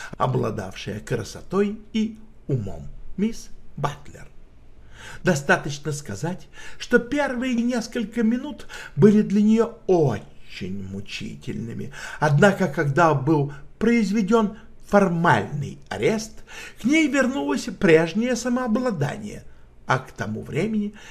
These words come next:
как из полицейского участка Кэмбервелл-Грин прибыла надзирательница, мисс Батлер обрела свою прежнюю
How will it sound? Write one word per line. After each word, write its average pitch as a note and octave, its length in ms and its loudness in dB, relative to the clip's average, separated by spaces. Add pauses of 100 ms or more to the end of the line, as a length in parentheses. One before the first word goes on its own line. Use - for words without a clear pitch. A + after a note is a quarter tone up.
(160)
как B3 220 0 (100)
из - 180 -4 (200)
полицейского G#2+ 1040 -2
участка B2+ 720 -4 (220)
Кэмбервелл-Грин F3+ 1600 0 (220)
прибыла F#3+ 580 2
надзирательница, E3+ 1500 0 (120)
мисс E3+ 400 2 (100)
Батлер G3+ 600 -4 (440)
обрела B3 680 4
свою A3+ 480 2 (220)
прежнюю G#3 760 0